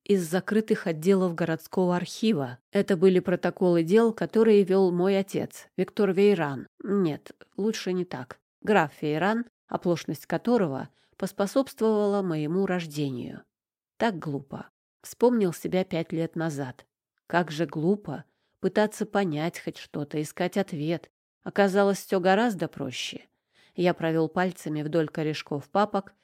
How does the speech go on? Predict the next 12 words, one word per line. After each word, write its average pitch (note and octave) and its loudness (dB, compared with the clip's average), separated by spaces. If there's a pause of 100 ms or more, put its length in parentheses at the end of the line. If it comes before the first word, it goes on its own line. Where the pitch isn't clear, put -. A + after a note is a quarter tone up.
(280)
и G#3 0
они A#3 2
превратились F3 -4
в - -20
пепел. D3 -6 (480)
Пыль, G3+ 2 (340)
труха, F3 -2 (500)
как A3+ -4
и G3+ 2
всё A#3 0
моё F#3 2
прошлое. C#3+ -8